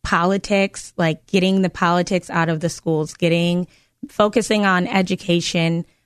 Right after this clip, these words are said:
more than the social, uh, affinity groups that they are creating and then we're spending money on. So I would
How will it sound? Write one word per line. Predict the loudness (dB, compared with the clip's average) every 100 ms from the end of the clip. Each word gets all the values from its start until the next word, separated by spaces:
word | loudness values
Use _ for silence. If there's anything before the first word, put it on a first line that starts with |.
| _
more | 0 2 4 4 2 0
than | -2 0 2 2 0 -2 -6 _
the | 2 2 2
social, | 0 2 2 2 2 4 2 0 _ _ _ _ _ _ 0
uh, | 2 2 0
affinity | -4 2 4 4 2
groups | 2 2 0 -2
that | -2 0
they | 4 4
are | 2
creating | 0 0 4 4 4 4
and | 4 4
then | 4 2
we're | 2 2 2 0
spending | -12 -16 2 4 4 4
money | 2 2 2
on. | 2 0 -2 0
So | 2 2
I | 2 2
would | 4 2 0